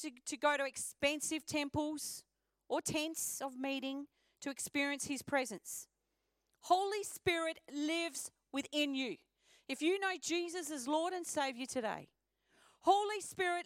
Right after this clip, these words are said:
lives within you. Jesus, the same Spirit that was in Jesus, lives within you right now. So Jesus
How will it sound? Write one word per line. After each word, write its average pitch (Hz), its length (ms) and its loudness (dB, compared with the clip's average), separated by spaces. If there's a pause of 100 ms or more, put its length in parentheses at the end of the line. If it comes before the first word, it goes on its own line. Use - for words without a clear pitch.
lives 311 240 -4
within 269 300 -2
you. 220 160 -8 (1400)
Jesus, - 720 0 (920)
the 294 60 -2
same 415 340 4
Spirit - 640 2 (340)
that 320 120 8
was 311 160 0
in 381 160 0
Jesus, 302 560 -2 (200)
lives 311 320 2
within 330 300 0
you 247 220 -2 (720)
right 311 260 8
now. 226 220 -6 (3000)
So 302 240 2
Jesus 349 520 -2